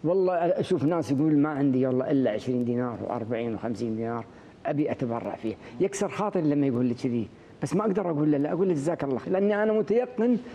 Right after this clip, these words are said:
إن الله سبحانه وتعالى راح يضاعف له هذا، سواء بالمال أو دفع شر عنه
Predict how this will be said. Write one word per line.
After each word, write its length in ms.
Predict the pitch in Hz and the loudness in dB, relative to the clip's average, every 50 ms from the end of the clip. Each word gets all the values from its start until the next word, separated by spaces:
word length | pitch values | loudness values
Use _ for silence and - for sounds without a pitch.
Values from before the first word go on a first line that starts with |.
| - - 180 | -8 -2 0
إن 140 | 165 175 180 | 2 2 2
الله 140 | 175 180 | 0 -2
سبحانه 260 | 147 - 139 131 160 170 | -4 -4 -4 -4 -2 -2
وتعالى 340 | 151 - 160 175 165 156 | -2 -2 -2 -2 0 -2
راح 120 | 156 139 127 | -2 0 0
يضاعف 520 | 156 151 135 143 156 143 127 127 120 - | 2 2 2 2 2 0 0 -2 -2 0
له 160 | 135 135 123 - - 214 208 - - | 0 0 0 -2 -6 -14 -14 -14 -6
هذا، 200 | - 151 143 131 | -4 -2 -2 -2
سواء 280 | 131 - 151 147 156 151 143 | -2 -2 -2 0 0 2 2
بالمال 460 | 139 143 143 147 151 143 135 131 120 | 2 2 4 2 2 2 0 -2 -2
أو 180 | - - 147 143 | 0 0 0 2
دفع 480 | 131 127 160 - - - - 123 127 131 | 2 0 -2 -4 -8 -6 -4 -2 -2 -2
شر 340 | 127 - 165 160 147 139 | -2 -2 -2 -2 0 -2
عنه 440 | 135 - 151 160 156 147 147 131 110 | -4 -2 -2 0 2 2 2 0 -2